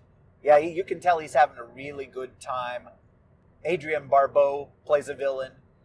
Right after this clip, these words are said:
in one of the segments, and yeah, she's very large. But yeah, Stephen King plays this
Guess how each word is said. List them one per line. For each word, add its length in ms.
in 160
one 160
of 80
the 80
segments, 540
and 240
yeah, 340
she's 240
very 320
large. 680
But 220
yeah, 180
Stephen 440
King 420
plays 460
this 260